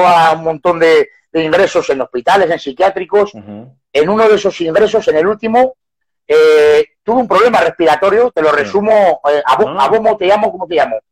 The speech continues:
Speaker 2: Expe, como expe,
Speaker 1: Expe,
Speaker 2: sí,
Speaker 1: vale.
Speaker 2: sí. <laughs>
Speaker 1: Pues mira, eh, en un, en el último ingreso ya que tuve por intento de suicidio, tuve que pasar por el hospital porque
Speaker 2: Ujú.
Speaker 1: tenía problemas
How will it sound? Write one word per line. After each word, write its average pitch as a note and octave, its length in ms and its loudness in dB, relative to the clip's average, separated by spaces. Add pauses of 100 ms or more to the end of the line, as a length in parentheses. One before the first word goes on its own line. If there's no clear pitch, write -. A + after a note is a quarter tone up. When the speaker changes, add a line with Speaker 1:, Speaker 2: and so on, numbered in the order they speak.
(280)
Speaker 2:
Expe, A2 520 -14
como G2+ 680 -12
expe, A#2+ 240 -6
Speaker 1:
Expe, B2+ 300 -4
Speaker 2:
sí, - 140 -14
Speaker 1:
vale. A#2 440 -6 (120)
Speaker 2:
sí. - 60 -20
<laughs> A2 180 -20
Speaker 1:
Pues C3+ 160 0
mira, E3+ 260 2
eh, D3+ 160 0
en D#3 140 -6
un, G3 120 -6
en D#3+ 140 -4
el D#3+ 100 -2
último F#3+ 360 -4
ingreso E3+ 340 -2
ya F3 120 2
que D3 120 -2
tuve F3 220 0
por D3+ 120 -2
intento D#3+ 300 -2
de D3+ 60 0
suicidio, F#3 380 -4
tuve D#3+ 200 -2
que D#3+ 80 -2
pasar D3+ 260 -2
por D3 140 -2
el C#3+ 60 2
hospital E3+ 360 -2
porque C3 260 -8
Speaker 2:
Ujú. A2+ 80 -8
Speaker 1:
tenía B2+ 180 -2
problemas B2 420 -2